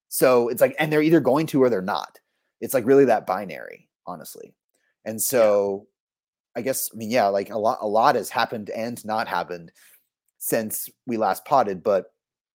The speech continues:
Speaker 1: Pete Carmichael is staying. We fired Dan Ruchar,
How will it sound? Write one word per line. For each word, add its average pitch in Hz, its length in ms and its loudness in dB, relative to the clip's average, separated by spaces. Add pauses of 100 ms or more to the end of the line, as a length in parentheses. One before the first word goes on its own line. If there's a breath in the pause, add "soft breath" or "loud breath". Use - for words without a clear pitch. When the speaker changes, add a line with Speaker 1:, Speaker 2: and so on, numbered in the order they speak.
(500)
Speaker 1:
Pete 139 160 -6
Carmichael 135 400 0
is 120 120 -4
staying. 67 360 -8 (880)
We 107 720 -6 (600)
fired 127 760 0 (640)
Dan 120 200 -4
Ruchar, 143 560 0